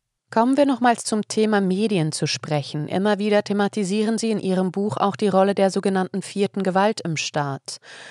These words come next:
Anhand von Beispielen zeigen Sie auf, wie die großen Medien während der Pandemie stets unkritisch die Standpunkte der Regierung übernahmen. Die Bevölkerung führten sie dabei regelmäßig in die Irre.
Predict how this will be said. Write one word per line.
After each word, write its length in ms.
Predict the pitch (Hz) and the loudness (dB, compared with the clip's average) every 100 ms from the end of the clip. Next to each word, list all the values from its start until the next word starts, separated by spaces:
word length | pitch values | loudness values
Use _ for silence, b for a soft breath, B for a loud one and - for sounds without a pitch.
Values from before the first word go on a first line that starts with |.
| B B B B | B B B B
Anhand 340 | 196 196 240 | 2 2 2
von 180 | - 185 | 0 0
Beispielen 640 | 175 180 196 - 247 254 | 2 2 0 -2 -2 -2
zeigen 360 | 240 202 190 190 | 0 0 0 0
Sie 180 | 185 170 | -2 -2
auf, 300 | 170 214 - | -2 -2 -4
wie 40 | |
die 120 | 202 | -6
großen 440 | - 196 214 - 185 | -4 -4 -2 -2 -2
Medien 440 | 175 190 226 233 | -2 -2 -2 -2
während 280 | 202 185 185 | -2 0 0
der 80 | 180 | -2
Pandemie 580 | - 180 175 175 190 | 0 -2 0 -2 -2
stets 360 | 214 - 208 - | -4 -4 -4 -4
unkritisch 800 | - 233 247 - 170 190 196 - | -4 -4 -4 -4 -2 -2 -4 -4
die 100 | 190 | -6
Standpunkte 680 | - 190 170 - 196 190 196 | -2 0 -2 -2 -4 -2 -2
der 180 | 190 190 | 0 0
Regierung 460 | 202 214 226 180 | -2 -2 0 0
übernahmen. 640 | 160 151 147 147 143 143 139 - | -2 -2 -2 -2 -2 -6 -10 -6
Die 60 | 202 | -4
Bevölkerung 600 | 202 240 254 247 190 196 | 0 2 4 4 2 0
führten 320 | - 208 208 | 0 -2 0
sie 140 | 196 | -2
dabei 320 | 202 202 214 214 | 2 4 4 2
regelmäßig 640 | 196 196 196 190 - - | 0 0 0 -2 -4 -6
in 100 | 202 | -4
die 180 | 208 - | -4 -2
Irre. 380 | 233 185 160 | 0 0 -2